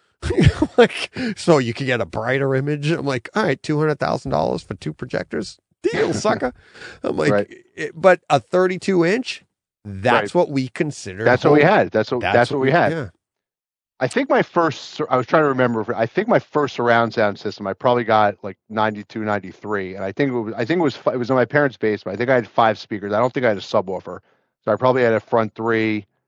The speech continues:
Speaker 2: and two surrounds. It was probably Pro Logic back then, I guess.
Speaker 1: Yep,
Speaker 2: It was,
Speaker 1: yep.
Speaker 2: like, probably li-, ninety-two, ninety-three.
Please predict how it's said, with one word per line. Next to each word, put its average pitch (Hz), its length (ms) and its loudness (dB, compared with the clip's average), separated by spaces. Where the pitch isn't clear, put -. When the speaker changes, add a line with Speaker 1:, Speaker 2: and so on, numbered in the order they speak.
Speaker 2:
and 101 220 -10
two 117 260 -4
surrounds. 107 640 2
It 98 80 0
was 95 140 -8
probably 107 300 0
Pro 113 220 0
Logic 101 360 0
back 120 280 2
then, 120 200 2
I 120 80 0
guess. 127 220 0
Speaker 1:
Yep, 147 180 0
Speaker 2:
It - 360 -10
was, 143 100 2
Speaker 1:
yep. - 20 -6
Speaker 2:
like, 98 140 -6
probably 101 260 2
li-, 104 140 0
ninety-two, 113 400 -2
ninety-three. 110 640 -2